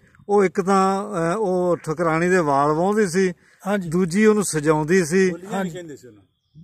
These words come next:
Speaker 1: ਹਾਂ,
Speaker 3: ਬੋਲੀਆਂ ਵੀ
Speaker 1: ਉਹ, ਉਹ ਜਿੰਨਾ ਚਿਰ ਠਕਰਾਣੀ ਜਿਉਂਦੀ ਰਹਿੰਦੀ,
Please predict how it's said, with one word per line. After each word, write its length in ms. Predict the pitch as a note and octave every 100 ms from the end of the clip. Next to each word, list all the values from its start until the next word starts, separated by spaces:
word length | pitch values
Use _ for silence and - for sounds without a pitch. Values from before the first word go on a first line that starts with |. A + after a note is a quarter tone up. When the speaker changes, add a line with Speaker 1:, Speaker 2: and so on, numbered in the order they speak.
| -
Speaker 1:
ਹਾਂ, 240 | D#3+ E3 D#3
Speaker 3:
ਬੋਲੀਆਂ 180 | F#3+
ਵੀ 80 | F3+
Speaker 1:
ਉਹ, 360 | A#3 B3+ B3+ B3
ਉਹ 60 | A3+
ਜਿੰਨਾ 320 | F3+ F#3+ G#3
ਚਿਰ 320 | A3 A3+ A3
ਠਕਰਾਣੀ 560 | - E3+ F3+ E3 F3 G#3+
ਜਿਉਂਦੀ 460 | D3 D3+ E3+ G#3+
ਰਹਿੰਦੀ, 360 | G3+ G3+ F3+